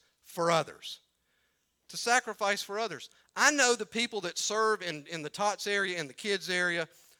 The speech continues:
wherever it may be, serve in the cafe, serve on the parking team, wherever it is, there's Sunday mornings where they don't feel like doing it. But sometimes, y'all, even when you don't feel like doing it, you put one foot in front of the other.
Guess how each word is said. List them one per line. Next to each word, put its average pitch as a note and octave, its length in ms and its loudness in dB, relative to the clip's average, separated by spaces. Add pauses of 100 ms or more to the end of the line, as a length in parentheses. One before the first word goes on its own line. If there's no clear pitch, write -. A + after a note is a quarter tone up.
wherever A#3 320 4
it A3 120 2
may G#3 140 2
be, E3 240 -4
serve G#3 400 -2
in F#3 80 -2
the E3+ 60 -8
cafe, F3+ 640 2
serve G3+ 320 -4
on F#3 80 -4
the F3 60 -8
parking F3 320 -4
team, D3 220 -12 (460)
wherever G#3+ 220 0
it A3 60 -2
is, F3+ 200 0 (220)
there's C#4+ 240 2
Sunday G3+ 300 0
mornings A3 460 -2
where F#3 100 -6
they A#3 160 2
don't G#3+ 260 -6
feel G3+ 240 0
like A#3+ 260 -2
doing B2+ 240 -6
it. - 80 -20 (920)
But F#3 140 -8
sometimes, A#3+ 720 2
y'all, G#3+ 480 2 (480)
even C4 360 -2
when A#3 120 0
you G#3 80 2
don't G3+ 200 0
feel A#3+ 760 -2 (240)
like G#3 300 0
doing C4+ 240 -2
it, C4 140 -4 (340)
you E3+ 100 -12
put E3 260 -8
one F#3 180 -8
foot A3+ 260 -6
in G#3+ 120 -8
front G#3+ 220 -8
of F#3+ 60 -16
the F3 80 -12
other. G3 240 -8